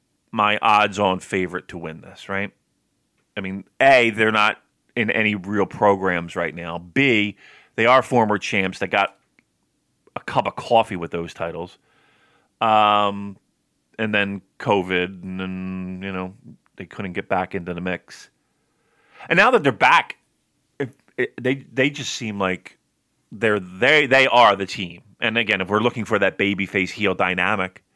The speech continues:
I would think that they're the odds-on favorite at this point, right? And, and, and again, spe-, and getting a win over G O D, um, again, it's night one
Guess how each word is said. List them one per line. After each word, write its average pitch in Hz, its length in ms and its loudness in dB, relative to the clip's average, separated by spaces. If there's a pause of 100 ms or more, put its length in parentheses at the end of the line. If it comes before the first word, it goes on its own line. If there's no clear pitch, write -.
(1200)
I 117 120 2
would 117 140 -2
think 120 200 -2
that 113 140 -4
they're 120 220 0
the 104 320 -4
odds-on 117 420 2
favorite 123 400 -2
at 87 60 -12
this 87 120 -10
point, - 260 -10
right? 101 240 -4
And, 131 220 -4
and, 151 220 0
and 190 160 4
again, 196 320 0
spe-, 175 280 0
and 151 300 -4
getting 170 220 2
a 160 40 4
win 156 200 2
over 135 140 2
G 131 220 2
O 120 80 4
D, 123 540 2 (1120)
um, 98 680 0 (720)
again, 160 380 0
it's - 180 -14
night 165 180 0
one 110 400 0